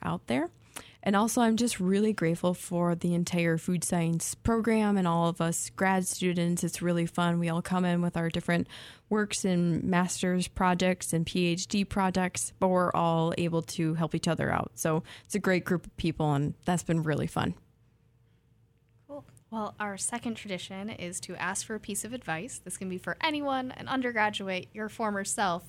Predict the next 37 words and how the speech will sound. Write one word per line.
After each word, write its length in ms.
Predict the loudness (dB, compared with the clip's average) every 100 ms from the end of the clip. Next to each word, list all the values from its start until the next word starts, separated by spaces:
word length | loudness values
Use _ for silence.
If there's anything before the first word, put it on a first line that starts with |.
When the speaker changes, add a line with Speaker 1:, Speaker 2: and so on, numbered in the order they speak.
| -4
Speaker 2:
fellow 260 | -2 -2
grad 300 | 0 -2 -2
students. 680 | -6 -6 -8 -10 -14 -16 -20 _ -20 _
So 220 | -4 -2
what 260 | 0 -2 -2
would 140 | -4
your 200 | -4 -4 -6 -16
piece 260 | -8 -8
of 80 | -6
advice 400 | -14 -12 -8 -8
be? 280 | -10 -16 -18 _ -18 -18 -20 _
Speaker 1:
It's 100 | 0
okay 540 | 2 2 2 4 2 0
if 120 | 0 -2
your 120 | -2
project 560 | 0 0 2 0 -2 0
and 160 | 0
things 400 | 2 0 0 -4
change. 640 | -6 -4 -2 -2 -4 -10 -16 -18 -10
Speaker 2:
Hmm. 160 | -8 -10 -18 _
Speaker 1:
You 120 | 2
know, 300 | 4 2 2
you 600 | 0 2 4 4 2 0 -6
then 280 | -2 2 2
develop 360 | 2 2 2 0
skills 440 | -4 0 0 0
of 80 | -4
flexibility 920 | -2 -2 0 0 2 2 2 2 2
and 180 | 2 2
adaptabil-, 640 | 2 2 0 2 0 0 -4 -8 -8 -4
adaptability, 1000 | -2 0 0 0 -2 0 0 2 2 0 -4 -20 -4
which 140 | 0
are 120 | 2 4
important, 640 | 2 2 2 2 0 -2 0
uh, 260 | 2 2 2
life 240 | 0 2
skills. 540 | 0 0 0 -2 -8